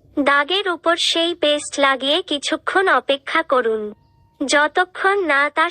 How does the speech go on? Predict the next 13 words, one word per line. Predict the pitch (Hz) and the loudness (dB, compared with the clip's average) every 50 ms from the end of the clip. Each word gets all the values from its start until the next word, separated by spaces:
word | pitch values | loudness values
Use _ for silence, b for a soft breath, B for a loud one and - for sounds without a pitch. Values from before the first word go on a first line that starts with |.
| - - | -2 -4
শুকিয়ে | - 302 285 - - 320 330 349 339 | -4 -6 -6 -6 -4 -2 -2 -2 0
যাচ্ছে। | 269 262 247 247 - _ - - - 254 226 226 220 - _ _ _ _ _ _ _ - | 0 -2 -2 -2 -4 _ -12 -8 -6 -4 -4 -4 -6 -8 _ _ _ _ _ _ _ 0
তারপর | 311 294 311 320 311 - 349 381 403 359 | 2 2 2 0 0 0 0 0 0 0
জল | 285 - 262 269 277 285 311 320 | -2 0 2 2 4 2 0 -2
দিয়ে | 285 294 294 311 359 381 302 269 | -4 -2 0 0 0 0 -2 -2
ধুয়ে | 277 277 294 330 359 | 0 0 2 2 0
ফেলুন। | 339 - - 285 254 247 240 226 226 220 214 208 - _ _ _ _ _ - - - | 0 0 0 0 2 2 2 0 0 -2 -6 -8 -10 _ _ _ _ _ -16 -4 0
কয়েকদিন | 302 302 302 320 349 349 302 381 403 427 415 | 2 2 4 2 0 -2 -2 0 0 2 2
এটির | 339 294 277 - 330 339 330 311 | 2 0 -2 -2 -4 -4 -2 0
ব্যবহারে | 285 262 254 254 269 294 277 285 311 302 302 339 370 | 0 0 2 2 0 -2 0 0 0 0 0 -2 -2
দাগ | 302 269 262 269 294 311 269 247 262 | 0 2 2 2 0 -2 -4 -6 -4
দূর | 285 294 311 320 | -2 -2 -2 -2
হবে। | 302 - - 247 240 226 226 214 | -2 -2 0 0 0 0 -2 -4